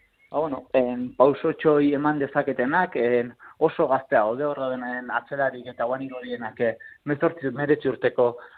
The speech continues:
atzelariak die, eta atzelariekin askotan esaten dugu, ba, bueno, eh, utzi lasai atzelariei, hogeita lau, bost urtekin, edo, edo zeago etorriko die, eta, eta uste,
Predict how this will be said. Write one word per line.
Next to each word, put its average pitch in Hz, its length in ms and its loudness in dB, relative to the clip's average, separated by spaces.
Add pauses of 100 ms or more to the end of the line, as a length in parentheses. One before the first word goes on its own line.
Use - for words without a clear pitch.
(200)
atzelariak 127 560 4
die, 160 220 6
eta 117 160 4
atzelariekin 139 500 0
askotan 117 460 -4
esaten 120 280 -6
dugu, 147 200 4
ba, 123 200 6
bueno, 135 280 -4 (100)
eh, 127 160 -12 (300)
utzi - 180 -6
lasai 131 320 -6
atzelariei, 139 640 4 (420)
hogeita 139 380 6
lau, 151 260 8
bost 165 400 2
urtekin, 160 540 -4
edo, 143 220 -4
edo 139 180 -4 (160)
zeago 147 340 -4
etorriko 147 400 -6
die, 160 300 -2
eta, 131 160 0
eta 131 180 -4
uste, 156 240 -4